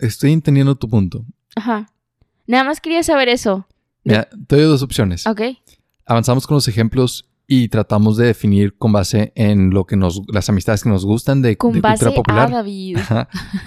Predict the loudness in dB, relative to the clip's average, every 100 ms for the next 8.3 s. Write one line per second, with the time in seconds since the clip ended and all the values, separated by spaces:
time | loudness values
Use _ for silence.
0 | 0 2 4 6 6 4 2 -4 _ _
1 | 2 2 2 -4 -2 -2 -4 _ 2 2
2 | 0 _ _ _ _ _ _ _ _ -16
3 | -16 -16 -14 -2 2 2 2 2 2 2
4 | 2 2 2 0 2 0 0 -4 -4 0
5 | 2 2 2 2 0 -4 -2 2 2 2
6 | -2 -2 0 0 0 2 0 0 0 0
7 | -2 -2 -2 0 0 -2 -8 _ _ _
8 | -6 -6